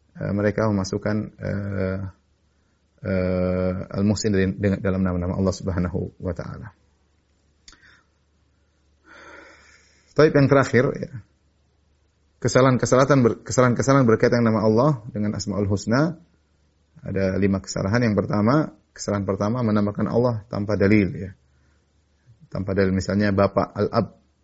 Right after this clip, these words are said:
Tuhan Bapak, ini tentu tidak, tidak benar. Contoh seperti Para f-, ahli filsafat mengatakan Allah dengan al-illatul ula atau causa prima. Ini juga tidak benar karena mengandung makna yang buruk. Kenapa tidak boleh pengkabaran?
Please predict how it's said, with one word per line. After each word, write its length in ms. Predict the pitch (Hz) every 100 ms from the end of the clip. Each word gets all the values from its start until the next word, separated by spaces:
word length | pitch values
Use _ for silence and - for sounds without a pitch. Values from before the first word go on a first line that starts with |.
| _
Tuhan 320 | - 98 98
Bapak, 400 | 98 110 110 -
ini 120 | 104 98
tentu 160 | 98 92
tidak, 240 | 90 -
tidak 160 | 156 -
benar. 320 | 95 85 95 - _ _ _ _ _ _ -
Contoh 220 | 107 110
seperti 560 | 107 101 92 120 120 - _ _ - - _ - _ -
Para 240 | 98 98 95
f-, 160 | - -
ahli 240 | - 101
filsafat 320 | 101 98 113 101
mengatakan 400 | 101 101 107 110
Allah 160 | 110
dengan 240 | 104 101 98
al-illatul 640 | 104 - 113 110 107 104
ula 400 | 127 110 101 85
atau 160 | 92 98
causa 400 | - 110 104 -
prima. 400 | 127 113 87 -
Ini 160 | 107 104
juga 160 | 101 113
tidak 240 | 101 98
benar 320 | 98 101 104
karena 240 | 98 98 113
mengandung 400 | 98 101 107 101
makna 160 | 101
yang 160 | 101 101
buruk. 320 | 113 101 - - _ _
Kenapa 320 | - 131 160
tidak 160 | 156 143
boleh 160 | 139 135
pengkabaran? 800 | 127 123 120 131 156 165 -